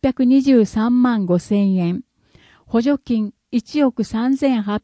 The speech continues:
百五十九万三千円。内部留保資金による補填、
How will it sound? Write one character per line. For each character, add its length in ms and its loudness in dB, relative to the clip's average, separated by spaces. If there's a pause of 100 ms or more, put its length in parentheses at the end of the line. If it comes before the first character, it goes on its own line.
百 260 -2
五 180 2
十 260 2
九 280 0
万 320 -2
三 300 -4
千 360 0
円。 220 0 (800)
内 280 2
部 160 2
留 220 2
保 180 4
資 180 -10
金 260 2
に 140 0
よ 100 2
る 140 0
補 140 0
填、 400 -4